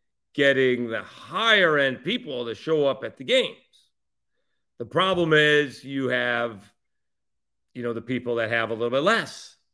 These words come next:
to show up at the games, and that's where the attendance comes from. It's not the people who are shelling out big bucks to sit in the good seats that's an issue. You are having trouble filling up the upper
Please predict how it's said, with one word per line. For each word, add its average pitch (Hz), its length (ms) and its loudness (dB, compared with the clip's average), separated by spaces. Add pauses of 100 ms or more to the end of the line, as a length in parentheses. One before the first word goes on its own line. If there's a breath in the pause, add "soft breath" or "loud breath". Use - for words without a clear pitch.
(120)
to 123 100 -16
show 131 220 -2
up 110 100 -2
at 101 120 -10
the 95 80 -14
games, 95 400 -14
and 143 100 -8
that's 202 220 -4
where 180 160 -4
the 156 100 -4
attendance 147 460 -6
comes 233 240 -10
from. - 160 -20 (1600)
It's 135 180 -8
not 233 200 0
the 196 80 -6
people 147 400 -2
who 131 160 0
are 120 100 0
shelling 151 320 -2
out 131 340 -4
big 120 220 -4
bucks - 480 -4
to - 80 -18
sit 139 300 -10
in 117 80 -10
the 110 60 -10
good 98 200 -12
seats 285 300 -6
that's 110 220 -10
an 110 80 -8
issue. 139 380 -4 (540 soft breath)
You 196 140 0
are 196 80 4
having 156 200 0
trouble 135 300 0
filling 127 320 -2
up 120 340 -4 (480)
the 127 280 -4
upper 170 580 -4